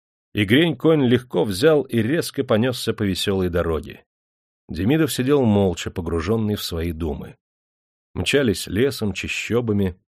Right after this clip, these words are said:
пересекали говорливые ручьи, миновали укрытые водяной пылью горные подуны. В кустах, в кедровниках гомонили птицы,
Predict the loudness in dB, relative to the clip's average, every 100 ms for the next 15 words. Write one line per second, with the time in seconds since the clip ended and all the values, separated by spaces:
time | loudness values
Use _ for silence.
0 | _ _ -6 0 2 2 2 0 2 4
1 | 4 4 2 0 -2 -4 -4 -4 0 2
2 | 4 4 4 2 -2 -2 -2 2 2 2
3 | 2 0 -2 -2 -2 0 -2 0 0 0
4 | -2 -4 -6 -4 -4 -8 -16 _ _ _
5 | _ _ _ _ -4 -2 0 0 0 -2
6 | -6 -2 2 2 0 -2 -4 0 0 0
7 | -2 -4 -6 -6 -6 -8 -10